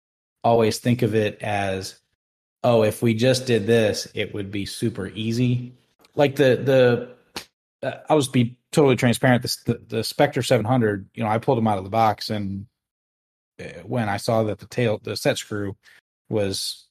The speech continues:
at the orientation it was on that tail hub, I thought, "Uh, I don't know about this." And I put it on there, and the tail buzzed. So I fixed the pro-, I re-drilled the tail hubs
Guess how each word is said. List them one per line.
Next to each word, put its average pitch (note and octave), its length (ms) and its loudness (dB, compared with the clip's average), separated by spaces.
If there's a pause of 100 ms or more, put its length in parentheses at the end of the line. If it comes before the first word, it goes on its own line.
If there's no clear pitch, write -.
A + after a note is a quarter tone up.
(120)
at A2 180 -4
the G2+ 100 -4
orientation A2+ 580 -2
it - 100 -14
was A2 260 0
on G2 120 -6
that G2 140 -12
tail B2+ 240 0
hub, G2+ 260 -6 (960)
I G#2 80 -4
thought, G#2 240 0
"Uh, G#2+ 320 0 (100)
I G#2+ 120 -6
don't B2 100 -2
know B2+ 80 0
about G#2+ 220 -2
this." G2+ 260 -6 (140)
And G#2+ 140 -8
I G2+ 60 -4
put B2+ 160 0
it G#2 60 -2
on A#2 200 2
there, G2+ 420 -4
and G2 380 -8 (180)
the G#2 80 -8
tail A2 240 0
buzzed. F#2 400 -8 (800)
So A#2+ 120 -4
I G#2 100 0
fixed B2 240 0
the - 60 -18
pro-, A#2 120 0
I G#2 120 -2
re-drilled G#2+ 460 2
the G2+ 60 -8
tail G#2 260 -4
hubs G2 540 -8